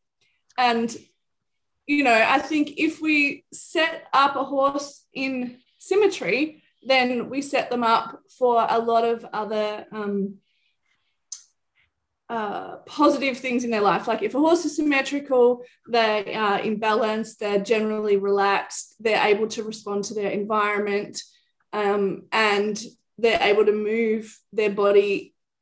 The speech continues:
you know, in, in ways that we ask them. So we're not gonna get those overreactions that we, we can get. Um, there's a lot of sort of studies that have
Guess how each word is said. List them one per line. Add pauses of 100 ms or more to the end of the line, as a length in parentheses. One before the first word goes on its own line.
(220)
you
know,
in,
in
ways
that
we
ask
them.
So
we're
not
gonna
get
those
overreactions
that (380)
we,
we
can
get. (420)
Um, (320)
there's
a
lot
of
sort
of
studies
that
have